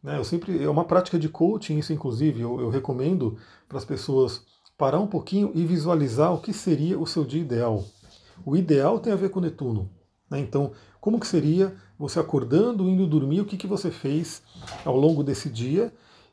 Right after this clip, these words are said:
pra você ter ficado feliz? O que que seria o ideal pra você? Tenha certeza de que se você colocar poder mental ali, lei do mentalismo, né, na, na, no hermetismo,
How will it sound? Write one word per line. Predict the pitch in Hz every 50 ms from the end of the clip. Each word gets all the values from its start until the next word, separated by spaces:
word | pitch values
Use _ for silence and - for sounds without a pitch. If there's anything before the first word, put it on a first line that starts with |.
| _ _
pra | - 160 156
você | 160 156 170 165
ter | 170 175
ficado | - - 175 160 143
feliz? | 147 - 151 135 127 123 110
O | 117
que | 160 180
que | -
seria | - 190 180 180
o |
ideal | 180 143 135 139 147 147
pra | 147 - 135
você? | 135 131 - - 135 110 98 101 - _ _ _ _ _ _ _ _ _ _ _ _ _ _
Tenha | - 202 277 294
certeza | - - 285 - - 175 160 160 160 208 196
de | 190 185
que | - -
se | - 170 151
você | 156 151 - 180
colocar | - 202 190 170 - - 180 180
poder | 175 - 170 151 123 135 175 220
mental | 240 233 202 - - 160 151 143 131
ali, | 113 113 143 180 202 151 - - _ _ _ -
lei | 123 131 135 139
do | 131 135 127
mentalismo, | 131 135 107 135 120 113 123 160 180 143 117 117
né, | 123 120
na, | 117 110 110 107 107
na, | 113 107 110 113
no | 110 117
hermetismo, | 123 120 123 110 107 - 170 196 180 175 127 107 107 -